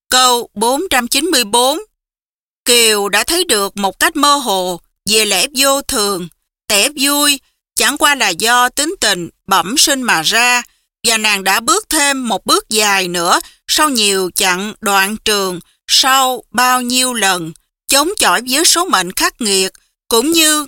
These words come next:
nghĩ ngợi, thương xót số phận của mình để đi đến chỗ nhận thức lý vô thường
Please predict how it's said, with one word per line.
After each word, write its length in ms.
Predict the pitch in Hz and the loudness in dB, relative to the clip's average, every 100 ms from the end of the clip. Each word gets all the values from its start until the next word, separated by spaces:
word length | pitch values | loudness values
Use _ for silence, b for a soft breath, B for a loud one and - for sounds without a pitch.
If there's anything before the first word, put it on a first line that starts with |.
| - | -6
nghĩ 400 | 208 208 190 311 349 | -4 -2 -2 -2 -2
ngợi, 460 | 208 165 170 190 190 b _ - | 0 2 2 0 -4 b _ 0
thương 240 | 320 302 | 2 2
xót 260 | - 302 - | 2 2 0
số 200 | - 349 | 0 0
phận 240 | - 190 | -2 -4
của 180 | 190 226 330 | -2 -2 0
mình 320 | 226 185 175 b b _ - | 0 -2 -6 b b _ -2
để 120 | 240 | 0
đi 160 | 277 | 0
đến 160 | 269 320 - | 0 -2 0
chỗ 360 | 196 170 190 302 | 0 2 0 -2
nhận 400 | 220 175 170 190 | -2 -2 -2 -4
thức 360 | 311 370 - | -2 -2 -4
lý 280 | 247 277 403 320 | 0 0 -2 -2
vô 340 | 233 254 262 | 0 2 0
thường 480 | - 254 196 180 170 | -2 -4 -2 -4 -6